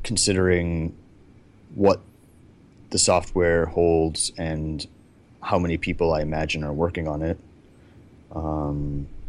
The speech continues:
I'm not really sure what's going on, but, uh, I, for watch O S two, I, it, it is, there are a lot of major changes coming. Um, you know, the, the, the foremost being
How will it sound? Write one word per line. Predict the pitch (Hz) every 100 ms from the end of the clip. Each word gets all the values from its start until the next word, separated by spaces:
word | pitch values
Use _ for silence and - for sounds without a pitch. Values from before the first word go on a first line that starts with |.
| - - - - - -
I'm | 104
not | 117 117
really | 120
sure | 110 82
what's | - -
going | 78 73
on, | 71 71 76 - - - - -
but, | 104 101 - - _ _ - - - - - - - 104
uh, | 98 101 - -
I, | 117 - - 120
for | - 117
watch | 120 123 120
O | 113
S | 104 95 - -
two, | - 131 120 104
I, | 92 -
it, | - - - 101
it | 107
is, | 123 123 110 107 - -
there | 107 104 104
are | 110 107
a |
lot | 85 87 90
of | 80
major | 82 78 76
changes | - 82 78 69 -
coming. | 80 71 69 73 - - - - - -
Um, | 78 71 69 69
you | 87
know, | 78
the, | 76 - - -
the, | 78 71 - - - - - - - - - - - - - -
the |
foremost | - 117 101 92 80 - -
being | 95 95 90 87 87 87